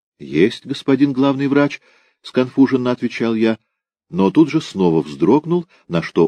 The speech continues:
он, впрочем, не обратил внимания. «Я не главный врач», проблеял он, и при этом так сильно качнул склоненной головой, что пенсне едва не свалилось у него с переносицы. Он поправил его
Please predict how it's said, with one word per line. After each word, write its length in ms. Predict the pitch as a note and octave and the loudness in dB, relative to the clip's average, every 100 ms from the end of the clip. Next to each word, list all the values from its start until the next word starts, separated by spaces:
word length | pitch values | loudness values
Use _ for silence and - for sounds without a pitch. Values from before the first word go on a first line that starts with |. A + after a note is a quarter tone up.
| - | 2
он, 180 | G2 C#3+ | 0 0
впрочем, 520 | - C#3+ C#3 - C3 | -2 -2 -2 -4 -4
не 80 | A#2 | -4
обратил 440 | G2+ G#2 - A2+ | -2 -4 -4 -6
внимания. 580 | G#2+ F#2 C#2 B1 B1+ A#1+ _ _ _ _ _ _ _ _ _ - | -6 -10 -12 -12 -16 -18 _ _ _ _ _ _ _ _ _ -8
«Я 240 | D#2+ A2 | -2 0
не 160 | C3 D3 | 0 0
главный 480 | C3 G2+ F2+ E2 D#2+ | 2 2 2 0 -2
врач», 500 | D2 D2+ D2 - - _ _ _ _ _ | -2 -4 -4 -12 -20 _ _ _ _ _
проблеял 560 | - E2 D#2+ D#2 D#2 D2+ | -2 0 2 4 2 0
он, 180 | D#2 - _ _ - | -2 -4 _ _ -4
и 120 | E2 | 0
при 160 | F2+ | 2
этом 240 | G2+ G2+ F#2 | 2 0 -4
так 200 | A2 G2+ | -4 -4
сильно 380 | - A2+ F#2+ F2+ | -2 -2 0 0
качнул 500 | G2+ - G2+ F2+ E2 | -2 -2 -2 -2 -2
склоненной 540 | - F2 F2+ E2 D#2+ | -4 -4 -2 -2 -4
головой, 480 | D2 E2+ G#2+ E3+ D3 _ _ | 0 0 4 2 2 _ _
что 300 | - - F#2+ | -8 0 0
пенсне 600 | - G3 - - B2 C#3+ | 2 0 -2 -4 0 0
едва 420 | - F#2+ E2+ G#2+ | 0 -2 0 0
не 100 | A2+ | -2
свалилось 580 | A2 G2+ G2+ F#2+ E2+ - | -4 -2 2 2 2 0
у 80 | F2 | -4
него 220 | E2 D#2 | -2 -2
с 80 | - | -2
переносицы. 720 | - E2+ D#2 C#2+ - - C#2+ _ _ _ - | -2 -2 -2 -8 -16 -16 -16 _ _ _ -4
Он 200 | - G3+ | -2 0
поправил 460 | A#2+ A#2+ B2 A#2 G#2+ | 0 2 4 4 4
его 360 | G#2 G#2 G2+ | 4 4 2